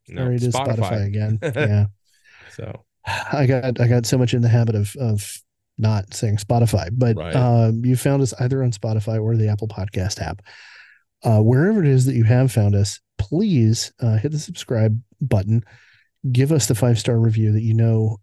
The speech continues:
Speaker 2: uh, that Damien's exhaustive research has, has earned him. Um,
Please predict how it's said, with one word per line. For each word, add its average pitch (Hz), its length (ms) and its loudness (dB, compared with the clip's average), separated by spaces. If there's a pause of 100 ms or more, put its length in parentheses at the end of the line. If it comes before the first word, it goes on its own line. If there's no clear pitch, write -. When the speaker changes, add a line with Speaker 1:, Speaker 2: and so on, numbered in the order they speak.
(120)
Speaker 2:
uh, 104 320 -2 (360)
that 104 160 0
Damien's 110 640 4
exhaustive 107 1200 2
research 107 680 -4
has, 101 440 2
has 104 200 0
earned 131 240 4
him. 98 240 0 (880)
Um, 104 500 4